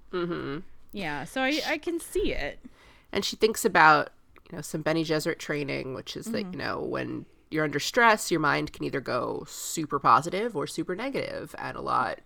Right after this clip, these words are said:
Speaker 1: uh, how you were trained is gonna depend on where you go. So
Speaker 2: Mm-hmm.
Speaker 1: Paul's obviously skewing positive, and she's like, "I guess I will attempt to do this as well."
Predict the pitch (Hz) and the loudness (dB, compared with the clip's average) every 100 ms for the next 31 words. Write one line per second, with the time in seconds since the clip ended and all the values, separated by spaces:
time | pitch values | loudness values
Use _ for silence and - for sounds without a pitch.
0 | - - - - 147 156 156 156 - 175 | -14 -14 -8 4 4 4 -2 -4 -4 -4
1 | 147 135 139 - 139 - 151 143 139 135 | -2 -4 -6 -6 -8 -6 -6 -4 -4 -6
2 | 120 143 220 151 117 135 - - - 156 | -6 -2 2 2 0 -4 -10 -20 -6 -4
3 | 120 135 135 139 - - 131 135 139 123 | 0 0 0 -2 -4 2 2 2 -4 -4
4 | - - 151 135 127 220 240 151 104 127 | -4 -4 -2 -2 2 8 8 6 -2 -2
5 | 139 123 - 131 117 131 127 113 123 131 | -2 -8 -8 -8 -4 -2 -2 -2 -2 -2
6 | 131 160 - 160 - - - 131 135 - | -4 -6 -10 -14 -16 -14 -4 -4 -4 -8
7 | 156 - - - - - - | -6 -4 -4 -4 0 4 4